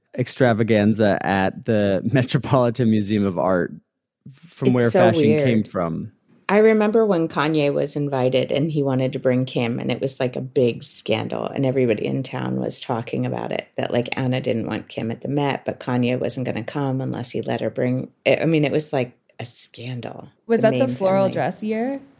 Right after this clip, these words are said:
Speaker 2: I don't remember.
Speaker 1: No, before that, I think. Was there a moment when the Met became what it is now? Even, like, when I was in media, it wasn't this big of a thing.
Speaker 2: I think they're building the Met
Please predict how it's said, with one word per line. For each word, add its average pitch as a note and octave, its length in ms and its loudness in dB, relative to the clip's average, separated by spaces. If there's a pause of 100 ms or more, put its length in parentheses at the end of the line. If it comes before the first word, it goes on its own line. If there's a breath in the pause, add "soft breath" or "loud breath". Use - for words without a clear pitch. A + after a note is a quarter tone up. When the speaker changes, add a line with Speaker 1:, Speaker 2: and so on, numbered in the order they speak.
Speaker 2:
I D#3 120 -10
don't C#3 180 -6
remember. C3 80 -2
Speaker 1:
No, F2+ 580 0
before F#2+ 300 -4
that, E2 280 -2
I D#2 60 -2
think. - 460 -8 (160)
Was D3 240 2
there D3+ 120 6
a C#3 60 6
moment B2 380 4
when C3+ 140 6
the A#2 100 6
Met G#2+ 440 4
became A2 960 2
what A#2 340 2
it G2+ 120 0
is G2+ 240 2
now? A#2+ 600 2 (220)
Even, G3 260 6
like, D3+ 260 6
when C#3+ 180 2
I C#3+ 200 4
was D#3+ 260 2
in A#2 420 4 (420)
media, A#2+ 840 4
it A2 140 2
wasn't G#2+ 500 2 (300)
this G2+ 180 -4
big F#2+ 220 -2
of D#2+ 100 -4
a D#2+ 80 -4
thing. B1 480 -8 (400)
Speaker 2:
I G#3+ 100 6
think D4+ 320 -2 (380)
they're F3 160 4
building G3 500 2
the D#3 60 2
Met D3 360 -2